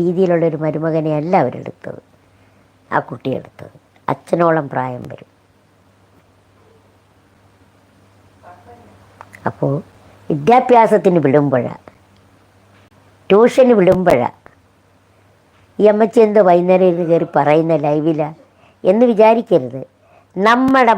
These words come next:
മക്കളെ എപ്പോഴും സുരക്ഷിതരാണോ എന്ന് നമ്മൾ ശ്രദ്ധിക്കണം. ആരെയും കുത്തി നോവിക്കാനല്ല പറയുന്നത്, നമ്മുടെ മക്കളുടെ സുരക്ഷിതത്തെക്കുറിച്ചാണ്.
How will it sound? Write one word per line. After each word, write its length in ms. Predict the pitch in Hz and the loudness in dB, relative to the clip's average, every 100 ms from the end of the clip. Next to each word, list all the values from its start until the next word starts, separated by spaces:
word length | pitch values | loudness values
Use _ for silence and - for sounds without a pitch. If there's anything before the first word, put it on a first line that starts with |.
| 190 | 0
മക്കളെ 440 | 170 - 175 160 151 156 | -4 -4 0 0 0 -2
എപ്പോഴും 400 | 151 175 175 170 165 | -4 0 0 0 -4
സുരക്ഷിതരാണോ 1040 | 185 202 202 - 233 208 185 160 160 165 156 135 | -2 -2 -2 -2 2 4 6 4 2 -2 -6 -8
എന്ന് 160 | 131 143 | -10 -14
നമ്മൾ 220 | 135 127 135 - | -14 -10 -8 -8
ശ്രദ്ധിക്കണം. 600 | 107 - - - - - - - - _ _ - 160 | -8 -12 -12 -18 -18 -20 -20 -20 -20 _ _ -2 0
ആരെയും 600 | 175 180 185 190 196 208 | 2 2 2 2 -2 -4
കുത്തി 220 | 196 - 196 | -8 -14 -8
നോവിക്കാനല്ല 600 | 196 185 202 190 185 170 170 | -6 -6 -6 -8 -8 -10 -10
പറയുന്നത്, 440 | 165 160 160 165 _ _ _ _ - - - 185 | -12 -14 -18 -20 _ _ _ _ -10 -10 -6 -2
നമ്മുടെ 540 | 202 220 240 254 240 208 | 0 0 0 2 4 2
മക്കളുടെ 380 | 170 143 - 175 185 | -2 -4 -6 -6 -6
സുരക്ഷിതത്തെക്കുറിച്ചാണ്. 1300 | 156 151 - 180 175 - 175 170 151 135 - 127 - | -10 -10 -12 -10 -10 -10 -12 -12 -16 -18 -18 -20 -16